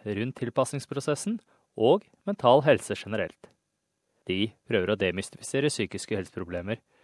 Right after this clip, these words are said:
og forsikre folk om at det er ganske vanlig. Imidlertid må psykiatriske tjenester gå hånd i hånd med andre typer støtte.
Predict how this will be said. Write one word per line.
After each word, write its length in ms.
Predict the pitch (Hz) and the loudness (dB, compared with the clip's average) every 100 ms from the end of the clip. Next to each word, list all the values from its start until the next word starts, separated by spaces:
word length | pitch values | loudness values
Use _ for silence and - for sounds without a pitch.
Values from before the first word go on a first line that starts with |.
| _ - | _ -8
og 120 | 120 | -6
forsikre 360 | 165 - - 185 | -2 -4 -2 0
folk 340 | 180 202 - - - | 2 0 -4 -20 -18
om 120 | - 87 | -12 -10
at 80 | |
det 120 | - 117 | -6 -4
er 80 | 139 | -2
ganske 340 | 104 - 165 | -4 -6 0
vanlig. 360 | 147 80 80 - _ _ _ _ _ _ _ _ _ _ - | 0 0 -6 -14 _ _ _ _ _ _ _ _ _ _ -4
Imidlertid 540 | 165 165 151 165 202 - - | 2 6 6 4 -2 -4 -14
må 80 | |
psykiatriske 640 | - 107 113 95 101 - 143 | -10 -2 -2 -2 -6 -8 -2
tjenester 520 | 156 123 - 165 151 | 0 0 0 0 0
gå 140 | - 120 | -2 -2
hånd 200 | 117 139 | -2 -2
i 60 | 135 | 0
hånd 240 | 117 135 - - | 0 0 -8 -10
med 80 | - | -4
andre 360 | 143 123 131 160 | -2 -2 -2 -2
typer 240 | 156 143 | -2 -6
støtte. 360 | - - - - | -4 -4 -4 -18